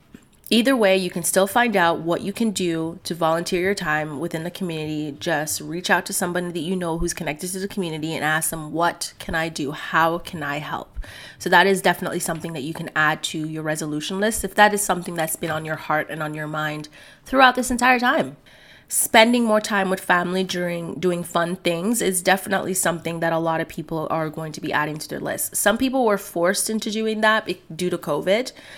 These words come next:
but they had a lot of fun, you know, doing crafts with their kids or going out sledding,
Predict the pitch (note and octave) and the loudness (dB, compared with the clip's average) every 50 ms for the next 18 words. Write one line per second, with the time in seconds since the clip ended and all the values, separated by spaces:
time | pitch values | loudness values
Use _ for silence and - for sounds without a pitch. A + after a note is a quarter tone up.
0 | - - - - - - E3+ E3 G3 F3 F3 E3+ D#3+ C#3+ - - - F3+ G3 G#3 | -20 -20 -20 -18 -14 -4 2 6 8 10 10 8 6 4 0 -2 -2 4 6 6
1 | G#3+ G#3 G#3 G#3 G3+ G3+ G3+ G3 F#3 F3+ F3+ F3+ - - F#3 F3 D#3 C#3+ C#3+ D3 | 6 8 8 8 8 10 8 8 6 6 4 2 0 2 2 4 4 2 0 -4
2 | - - E3+ F3+ E3+ E3+ E3 D#3 D3+ D3+ D3+ F#3 F3+ F3+ F3 E3+ E3+ E3 - - | -8 -6 -4 -4 -2 0 -2 -2 -2 -4 -2 -2 0 0 0 -4 -6 -8 -6 0
3 | G3 F3 E3 E3 E3+ E3 - - F3 E3+ - E3 E3 E3 - F3 F3+ E3+ D#3+ D#3 | 4 6 6 6 6 4 -2 -4 -4 -4 -4 -4 -6 -6 -4 -2 -2 0 0 0
4 | D3+ D3+ D3+ - - - E3 E3 E3+ E3 D#3 D#3+ D#3 D3+ D3+ D3+ - - - - | -2 -4 -4 -6 -6 -4 -4 -2 -2 0 0 2 0 0 -2 -4 -10 -20 -20 -18
5 | - - F3+ - G3 G3 F#3+ F#3+ F3+ - - F3 F3+ F3 E3+ E3+ - - - - | -14 -6 0 4 4 6 6 4 0 2 6 6 8 8 8 4 2 0 -2 -2
6 | - - F#3+ F#3 F3+ F3 F3 E3 D3+ D3 D#3 D3 - - D#2+ A#2+ A#2+ | 0 2 4 4 4 6 4 0 0 -2 -4 -6 -8 -8 -8 -10 -10